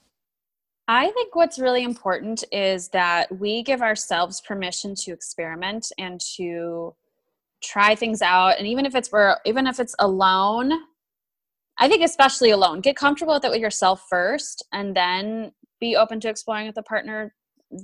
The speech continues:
different things. And, you know, maybe it's turning on some music and dancing naked and just feeling your body, or,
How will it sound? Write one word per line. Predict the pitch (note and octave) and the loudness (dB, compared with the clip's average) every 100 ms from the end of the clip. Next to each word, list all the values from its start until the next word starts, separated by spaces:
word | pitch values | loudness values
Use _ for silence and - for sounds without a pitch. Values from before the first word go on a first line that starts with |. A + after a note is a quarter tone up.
| G3+ | -10
different | A3 A3 G#3 | -8 -8 -6
things. | A3 A3 G#3+ | -6 -6 -6
And, | F#3+ F#3 E3+ _ _ _ _ _ | -6 -6 -10 _ _ _ _ _
you | A3 | -4
know, | A3+ | -2
maybe | A3 G#3+ B3+ | 0 0 0
it's | B3+ - | 0 -2
turning | - A3+ A#3 A3+ | -4 -2 -2 0
on | G3+ G3+ G3+ | 2 2 0
some | G3+ - G3 | -4 -6 -4
music | G3+ G3+ G#3+ G3+ | -4 -2 -2 -2
and | F3+ F3 | -6 -6
dancing | F#3+ F#3+ G3 G3+ | -4 -4 -6 -6
naked | F#3 F#3+ F#3+ D#3+ D#3 | -6 -6 -2 -2 -2
and | D#3+ F3 F3 | -6 -8 -10
just | F#3+ - - | -10 -10 -6
feeling | A3+ A3+ G#3 | -2 -2 -2
your | G#3 | -2
body, | G3 F#3+ F#3+ F#3+ F#3+ F#3 E3+ | 4 6 6 2 -2 -2 -4
or, | C#3+ - | -8 -8